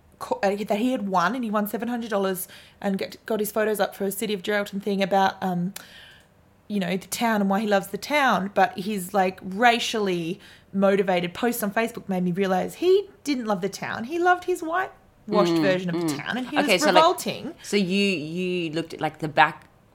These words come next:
Speaker 2: like,
Speaker 1: Yeah,
Speaker 2: the
Speaker 1: I
Speaker 2: backstory was that he was a racist. He wasn't, like, that, that didn't win the competition.
Speaker 1: No.
Speaker 2: Oh, okay, cool.
Speaker 1: I
Speaker 2: All
Speaker 1: just
Speaker 2: right.
Speaker 1: did, I did a lot of research. I rang the mayor, and she was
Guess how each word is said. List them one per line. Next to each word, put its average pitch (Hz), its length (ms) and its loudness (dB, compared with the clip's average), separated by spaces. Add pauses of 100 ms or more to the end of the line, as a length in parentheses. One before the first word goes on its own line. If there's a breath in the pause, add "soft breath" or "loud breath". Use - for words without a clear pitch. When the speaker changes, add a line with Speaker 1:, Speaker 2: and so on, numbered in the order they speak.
(260)
Speaker 2:
like, - 200 -6 (180)
Speaker 1:
Yeah, 330 300 2
Speaker 2:
the 196 100 4
Speaker 1:
I 185 60 6
Speaker 2:
backstory 147 420 -2
was 143 120 -8
that 135 140 0
he 143 140 -4
was 127 120 -10
a 143 40 -10
racist. 123 360 -6
He 160 100 -4
wasn't, 127 280 -4
like, 123 120 -6 (440 soft breath)
that, 123 120 -12
that 127 180 4
didn't 135 280 -6
win 139 180 -2
the 127 80 -8
competition. 139 680 -8
Speaker 1:
No. 302 140 10 (360)
Speaker 2:
Oh, 165 140 6
okay, 131 260 -4
cool. - 160 -6
Speaker 1:
I 262 180 8
Speaker 2:
All 294 80 2
Speaker 1:
just 294 40 6
Speaker 2:
right. 254 280 4
Speaker 1:
did, - 40 -12 (100)
I 202 160 8
did 202 160 -2
a - 20 -2
lot 233 180 2
of 226 80 -2
research. - 300 -2
I 208 60 0
rang 208 200 0
the 208 60 2
mayor, 226 240 0
and 220 100 -4
she - 160 -2
was 285 220 -2